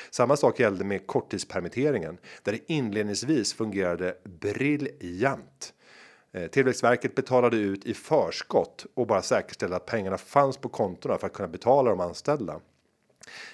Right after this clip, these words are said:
Eh, men sen blev det bara sämre och sämre med ti-, med tiden. Och till slut så insåg man från politiskt håll att vi kommer inte kunna ha kvar det här hos Tillväxtverket, som var administrerande myndighet och som inte alls var rustad för uppgiften,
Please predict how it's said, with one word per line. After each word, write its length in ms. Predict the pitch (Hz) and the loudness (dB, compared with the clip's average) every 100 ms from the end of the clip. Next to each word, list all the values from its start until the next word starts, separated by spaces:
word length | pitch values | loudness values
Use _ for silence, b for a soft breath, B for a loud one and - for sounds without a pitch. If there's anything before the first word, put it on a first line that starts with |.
| B | B
Eh, 180 | 101 101 | -10 -10
men 160 | 123 131 | -2 -2
sen 240 | - 123 | 4 2
blev 120 | 107 98 | 2 0
det 60 | |
bara 160 | 98 92 | 0 -2
sämre 420 | - 156 135 127 | 0 -2 0 -4
och 80 | 104 | -2
sämre 440 | 104 95 90 95 101 | -2 -2 -2 -6 -6
med 100 | 95 | -6
ti-, 500 | 110 92 104 98 104 | -6 -6 -8 -10 -8
med 180 | 104 | -6
tiden. 480 | 117 131 110 85 101 - | 0 0 0 -6 -8 -12
Och 300 | - - 110 | -20 -8 -4
till 120 | 120 | -4
slut 340 | - 101 101 - | 0 0 0 -2
så 280 | 113 104 | 0 0
insåg 500 | 113 104 87 113 123 | 0 -6 -2 0 2
man 140 | 110 90 | 2 0
från 220 | 95 87 | -4 -6
politiskt 420 | - 120 147 - | 0 0 0 -4
håll 240 | 92 85 87 | -4 -4 -6
att 160 | - | -8
vi 60 | 98 | -6
kommer 260 | - 107 | -4 -2
inte 100 | 127 | -4
kunna 160 | - 92 | -6 -8
ha 100 | 87 | -8
kvar 340 | - 107 147 | 0 4 4
det 80 | 104 | 2
här 180 | 82 78 | -2 -6
hos 220 | - 123 - | -6 -8 -4
Tillväxtverket, 800 | 101 76 85 - 127 123 92 - | -6 -4 -10 2 2 2 -6 -8
som 140 | 95 | -4
var 240 | 82 80 - | -4 -4 -2
administrerande 880 | 104 87 87 82 113 113 104 85 | -2 -2 -8 -6 -2 0 0 -2
myndighet 640 | 90 85 85 113 - - B B B | -8 -8 -8 -8 -8 -14 B B B
och 180 | B - | B -6
som 80 | 117 | -4
inte 140 | 107 | -2
alls 260 | 85 107 - | 0 0 2
var 100 | 92 | -2
rustad 420 | 95 - - 113 | -2 -6 0 0
för 120 | - | 0
uppgiften, 520 | 85 - 131 - 80 | -6 -4 -6 -6 -10